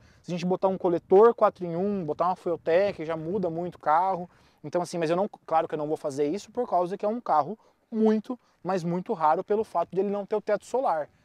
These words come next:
né? Então, aqui o que que a gente vai fazer? Eu vou levar ele lá no Michael pra gente fazer a nossa revisão. Troca de óleo, vamos fazer limpeza de bico, conferir as velas, ver, pre-, trocar o que precisa trocar.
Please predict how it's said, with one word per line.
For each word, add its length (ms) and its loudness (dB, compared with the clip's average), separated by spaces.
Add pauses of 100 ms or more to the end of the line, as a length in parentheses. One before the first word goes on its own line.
(140)
né? 240 -4 (400)
Então, 1000 0 (200)
aqui 200 -2
o 40 2
que 80 -20
que 80 0
a 40 4
gente 180 -2
vai 80 -2
fazer? 380 0 (880)
Eu 80 -10
vou 100 2
levar 280 4
ele 120 0
lá 140 2
no 80 -6
Michael 380 -2
pra 120 -8
gente 160 -10
fazer 440 -4 (280)
a 80 -10
nossa 240 -2
revisão. 640 -6 (360)
Troca 200 0
de 140 -4
óleo, 460 2
vamos 200 -6
fazer 140 -8
limpeza 340 -8
de 100 -10
bico, 340 -6
conferir 360 -8
as 120 -8
velas, 400 -2
ver, 160 -8
pre-, 160 -12 (100)
trocar 260 -4
o 40 -4
que 60 -16
precisa 160 -12
trocar. 440 -2